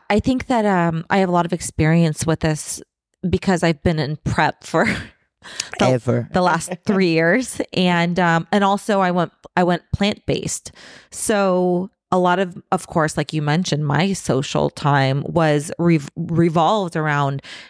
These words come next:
Speaker 1: dinners, you know, at friends' houses or at my, our house or out at restaurants, and definitely a lot of drinks. And I really did a one eighty in the way that I eat and the way that I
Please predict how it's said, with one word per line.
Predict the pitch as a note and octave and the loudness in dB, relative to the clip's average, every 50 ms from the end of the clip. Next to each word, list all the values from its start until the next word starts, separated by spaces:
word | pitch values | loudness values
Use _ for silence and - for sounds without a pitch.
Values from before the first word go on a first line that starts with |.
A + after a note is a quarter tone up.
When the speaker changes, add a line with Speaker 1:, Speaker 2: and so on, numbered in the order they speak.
| _ _ _ _ | _ _ _ _
Speaker 1:
dinners, | - E3 D#3 E3 D#3 D3+ D3+ D3+ D3+ - - - - | 0 0 2 0 0 0 0 -2 -4 -6 -8 -12 -10
you | - F3 E3+ | -4 -2 0
know, | D3 C3+ C3+ C3+ B2+ - - | 2 2 2 2 2 2 0
at | C#3 - - | -2 -2 -4
friends' | - - G3+ G#3 G3+ | -2 -2 -2 0 0
houses | - F#3+ F3+ - F#3 F3 D#3 | 0 0 0 -2 -4 -2 -2
or | D#3 C3+ | 0 0
at | - - | -2 0
my, | E3+ F3+ F3 - | -2 -2 0 2
our | D#3+ E3 F3+ | 2 2 2
house | F#3 F#3 F#3 F3+ E3+ F3+ - - | 2 2 2 0 0 -2 -2 -2
or | - C#3+ D#3 C#3 - - | 0 2 2 2 2 2
out | D#3 D#3+ D3+ | 0 2 0
at | - - | 0 0
restaurants, | D#3 E3+ F3+ - - - F#3 E3+ E3+ E3 E3 E3 - | 0 0 0 0 -2 -2 0 2 2 0 0 -2 -4
and | D3+ D3 - - _ - | -6 -6 -8 -10 _ -2
definitely | F3+ D#3+ D#3+ - D#3+ D#3 - - E3 D#3+ D#3+ | -2 -2 0 -2 -6 -4 -2 -2 0 0 2
a | D#3 | 2
lot | D3+ D3+ - | 2 0 0
of | C#3+ - | -2 -2
drinks. | - - E3+ F3+ F3+ D#3+ D#3+ E3 - - | 0 0 0 0 0 0 -2 -4 -4 -2
And | E3+ D3+ D3 D3 - - - - - - - - - | -2 -2 -2 -4 -8 -12 -18 -20 -20 -20 -20 -6 -2
I | - F3+ | 0 2
really | F3 E3+ E3+ F3+ G#3 G#3 G#3+ F#3 G3+ G3 F#3+ F#3 F3+ - - - - | 2 2 2 2 2 2 4 2 2 0 2 2 0 -2 -4 -2 -2
did | F#3+ F3 | 0 2
a | F3+ | 2
one | D#3+ D#3+ E3 D#3+ D#3+ | 2 2 0 0 0
eighty | D#3 D#3+ E3 D#3 D3 C#3 C#3 - - | 0 0 0 0 0 0 -2 0 2
in | E3+ | 2
the | E3 E3 | 4 4
way | D#3+ D#3 D3 | 4 2 2
that | C#3+ C#3+ | 2 0
I | C3+ B2+ - | 0 -2 -2
eat | - E3 G3 C4 - - - - - - - _ _ _ | -4 -4 -4 -4 -4 -6 -8 -10 -10 -12 -18 _ _ _
and | - E3+ E3+ D#3+ D#3+ D#3+ | 0 2 2 2 2 0
the | D#3+ | 0
way | D#3 D#3 D3 | 2 2 2
that | D3 D3 D#3+ | 2 0 0
I | D3+ D3 D3 C#3+ - | 0 -2 -2 -4 -6